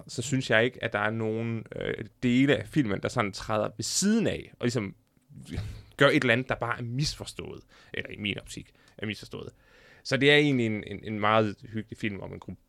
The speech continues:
gruppe, øh, ældre, øh, stærke, øh, kvinder og to yngre kvinder, der, øh, der finder ud af, at for at få, øh, deres plads i verdenen, øh, for at sikre deres plads i verdenen, så bliver de nødt til at arbejde sammen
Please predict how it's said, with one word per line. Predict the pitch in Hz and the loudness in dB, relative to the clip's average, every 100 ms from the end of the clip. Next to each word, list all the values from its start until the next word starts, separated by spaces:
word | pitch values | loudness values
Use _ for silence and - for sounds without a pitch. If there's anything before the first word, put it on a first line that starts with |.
| _ | _
gruppe, | - 110 98 101 - | -10 -4 -2 -2 -4
øh, | 98 - - - 220 - | -8 -8 -14 -20 -20 -10
ældre, | - 120 123 104 98 98 | -6 -4 0 0 0 -2
øh, | 101 101 101 | -4 -4 -2
stærke, | - 107 117 110 107 - | 2 4 4 0 -6 -10
øh, | - | -10
kvinder | - 143 160 | -2 0 0
og | 151 95 98 | -2 -6 -8
to | - 104 113 | -8 -6 -4
yngre | 143 | -4
kvinder, | - 143 143 - - - - _ | -4 -4 -6 -10 -20 -20 -20 _
der, | 117 110 110 107 107 | 6 6 6 6 6
øh, | 107 - - _ _ _ _ | 4 0 -18 _ _ _ _
der | 117 | -2
finder | 139 139 | 4 4
ud | 147 | 6
af, | 135 127 | 6 6
at | 113 110 - - | 4 2 -2 -10
for | - 127 120 - 107 107 | -6 -2 -2 -2 -2 -2
at | 110 _ _ _ | -4 _ _ _
få, | - 123 127 - - | -2 0 0 -4 -12
øh, | 120 110 | -8 -4
deres | 110 113 | -4 -6
plads | - 123 127 | 0 0 0
i | 117 | 0
verdenen, | 110 123 - 110 113 113 | 0 0 -2 -4 -6 -6
øh, | 113 107 104 104 107 113 - _ | -4 -4 -4 -6 -8 -14 -20 _
for | - 120 | 0 2
at | |
sikre | - 190 120 | 4 4 6
deres | 113 - | 6 4
plads | 139 | 2
i | 131 | 4
verdenen, | 151 170 147 | 2 2 0
så | 135 | -4
bliver | 131 127 | -4 -2
de | |
nødt | 139 - | -2 -2
til | 139 - | -4 -2
at | 123 127 - - - - - | -4 -6 -12 -20 -20 -14 0
arbejde | 151 165 170 - | 2 2 -2 -4
sammen | 170 147 151 139 | -10 -8 -8 -10